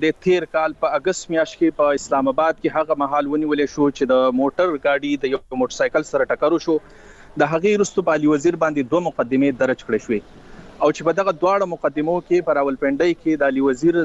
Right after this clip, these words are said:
ضمانت وشو او د پی ټی ایم غړو وکیلانو دا ګڼله چې شاید علي وزیر به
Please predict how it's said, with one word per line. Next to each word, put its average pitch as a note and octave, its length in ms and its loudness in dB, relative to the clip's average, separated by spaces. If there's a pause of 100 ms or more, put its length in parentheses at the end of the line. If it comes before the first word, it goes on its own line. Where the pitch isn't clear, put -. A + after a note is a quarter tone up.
ضمانت C3+ 460 0
وشو F#3 260 2 (500)
او D#3 100 4
د E3 120 -2
پی F3+ 160 2
ټی F#3 80 0
ایم G3 180 -2
غړو G3 180 2
وکیلانو D#3 520 0
دا D3 80 2
ګڼله D#3 400 -2
چې C#3 120 -18
شاید D#3 260 -2 (100)
علي C#3 180 0
وزیر D3 260 0
به D3 80 2